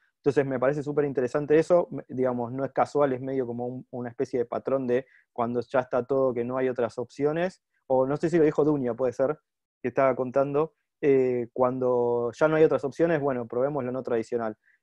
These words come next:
Y bueno, capaz es un buen momento para empezar a probar cosas no tradicionales. Eh, yo estoy hablando también con muchas empresas que ahora pasaron,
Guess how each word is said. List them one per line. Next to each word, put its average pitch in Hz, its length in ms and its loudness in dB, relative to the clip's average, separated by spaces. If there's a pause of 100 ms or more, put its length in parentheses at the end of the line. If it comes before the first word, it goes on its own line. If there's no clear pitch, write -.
Y 147 80 4
bueno, 156 240 6
capaz 131 280 0
es 160 120 -6
un 135 240 -8
buen 147 180 -2
momento 147 380 -4
para 123 140 -2
empezar 120 280 -6
a 127 60 -2
probar 123 200 -2
cosas 123 220 -8
no 127 120 -10
tradicionales. 135 680 -2 (420)
Eh, 117 460 -2
yo - 100 -10
estoy 135 160 -4
hablando 123 240 -2
también 120 220 -6
con 123 120 -8
muchas 123 260 -8
empresas 123 400 -4
que 110 220 -4 (120)
ahora 120 260 0
pasaron, 123 560 -4